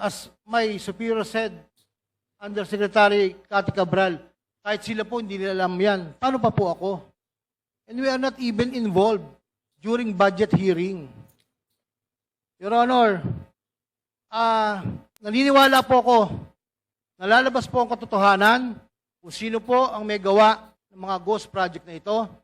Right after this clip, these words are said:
Tulad po ng sinalaysay ko sa inyo, meron din po akong affidavit at andito po ang mga tao na nung pinatawag ko po sila ng August three, seven thirty ng gabi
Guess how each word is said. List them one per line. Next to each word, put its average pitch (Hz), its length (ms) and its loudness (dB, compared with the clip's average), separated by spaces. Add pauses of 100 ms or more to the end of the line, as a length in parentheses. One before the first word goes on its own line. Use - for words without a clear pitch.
(480)
Tulad 185 240 -8
po 214 160 -4
ng 208 80 -4
sinalaysay 196 560 -4
ko 185 160 -6
sa 196 80 -2
inyo, 190 400 -2 (1040)
meron 240 320 0
din 240 160 -4
po 240 160 2
akong 240 160 0
affidavit 190 640 0 (320)
at 190 160 -18
andito 226 320 -4
po 247 160 0
ang 233 160 2
mga 220 240 2
tao 196 560 2 (400)
na 190 80 -14
nung 240 320 -4
pinatawag 240 560 4
ko - 80 -18
po 226 160 2
sila 220 320 4
ng 220 160 0
August 220 400 2
three, 226 160 2
seven 220 400 2
thirty 220 320 -2
ng 220 160 -4
gabi 202 320 2